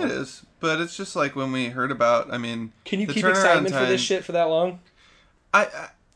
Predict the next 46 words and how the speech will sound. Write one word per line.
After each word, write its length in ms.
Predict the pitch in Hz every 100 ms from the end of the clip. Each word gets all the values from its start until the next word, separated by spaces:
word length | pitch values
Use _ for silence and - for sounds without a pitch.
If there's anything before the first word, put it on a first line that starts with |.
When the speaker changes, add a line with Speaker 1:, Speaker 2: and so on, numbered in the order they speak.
| _ _ -
Speaker 1:
I, 80 | 185
it's 120 | -
hard 240 | 214 269
for 120 | 294
me 180 | 262 247
to 120 | 202
be 260 | 135 143 143
excited 680 | 131 - 123 127 135 127 -
about 300 | 131 123 120
something 300 | 127 123 120
that 100 | 120
I 100 | 117
know 320 | 113 113 113 113
so 220 | - 113
little 320 | 110 113 110
about 480 | 107 113 113 127 -
and 140 | 117
something 260 | 120 117 117
that's 140 | 113 -
just 160 | 110
rumors 380 | - 113 120 123
right 120 | 131
now, 200 | 135 143
especially 400 | 139 - 143 151
when 140 | 139 127
it's 160 | -
not, 120 | 123
like, 160 | 120 120
a 60 | 117
film 580 | - 120 117 120 120 113
or 80 | 113
something 320 | 117 117 120
that 80 | -
Speaker 2:
Yeah. 180 | 151
Speaker 1:
you 60 | 117
know, 200 | 117 120
like, 300 | 120 113 - _ _ _ _ _ 143
it's, 260 | 143 -
there's 200 | 151 139
so 220 | - 165
many 180 | 160 156
possibilities 760 | 143 139 135 120 117 123 135 127
with 160 | 113
a 60 | 113
theme 260 | - 120 127
park 400 | 135 147 147